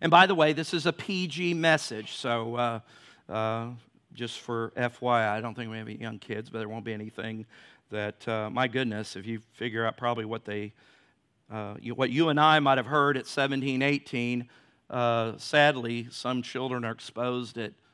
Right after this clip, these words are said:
five, six, seven, and eight, which is another sickening, uh, part of our, of the tragedy and fallenness of our culture. But verse three, Paul says, For this is the will of God, your sanctification,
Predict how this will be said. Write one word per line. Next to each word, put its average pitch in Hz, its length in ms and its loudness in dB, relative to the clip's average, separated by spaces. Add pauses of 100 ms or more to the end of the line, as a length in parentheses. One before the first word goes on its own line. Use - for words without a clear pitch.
(100)
five, 123 440 4
six, - 360 -6
seven, 120 360 -4
and 120 100 -2
eight, 113 260 -6
which 110 220 -12
is 107 220 -12 (420)
another 113 380 -4
sickening, 117 720 -6
uh, 110 340 -10 (120)
part 120 260 -2
of 107 100 -8
our, 113 280 -4 (400)
of 113 160 -10
the 113 80 -8
tragedy 113 580 -2
and 107 140 -10
fallenness 113 500 -4
of 107 80 -8
our 101 140 -2
culture. 120 640 -4 (360)
But 151 140 2
verse 254 280 4
three, 175 260 6
Paul 170 300 6
says, 131 340 0
For 143 160 -2
this 170 540 4
is 143 480 2 (400)
the 135 120 6
will 151 360 6
of 190 160 2
God, 135 440 6
your 147 380 2
sanctification, 156 1200 -2